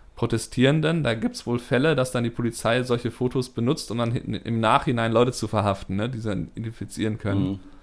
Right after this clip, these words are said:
Speaker 1: Und dann haben halt viele gesagt, nee,
Speaker 2: Stichwort
Speaker 1: man
Speaker 2: Edward
Speaker 1: darf
Speaker 2: Snowden.
Speaker 1: das nicht machen. Genau. <laughs> Und die, äh, und deswegen ist es schon ein schwieriges Thema, wo man sich ein bisschen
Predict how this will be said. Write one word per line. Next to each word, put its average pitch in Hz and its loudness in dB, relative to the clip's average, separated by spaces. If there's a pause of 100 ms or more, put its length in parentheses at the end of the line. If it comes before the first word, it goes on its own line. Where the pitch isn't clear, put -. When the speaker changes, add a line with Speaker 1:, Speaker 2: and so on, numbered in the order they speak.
(560)
Speaker 1:
Und 107 0
dann 110 4
haben 120 4
halt 117 6
viele 120 2
gesagt, 113 4
nee, 110 4
Speaker 2:
Stichwort 107 4
Speaker 1:
man - -2
Speaker 2:
Edward 113 2
Speaker 1:
darf 107 2
Speaker 2:
Snowden. 113 6
Speaker 1:
das 107 4
nicht 82 -2
machen. 98 -4 (760)
Genau. 113 4 (540)
<laughs> - -16
Und - 2
die, 135 4 (720)
äh, 117 6
und 120 0
deswegen 147 6
ist - -2
es 170 -2
schon 170 2
ein 139 -2
schwieriges 185 0 (200)
Thema, 170 2
wo 127 -2
man 127 0
sich 131 -4
ein 127 -2
bisschen 127 0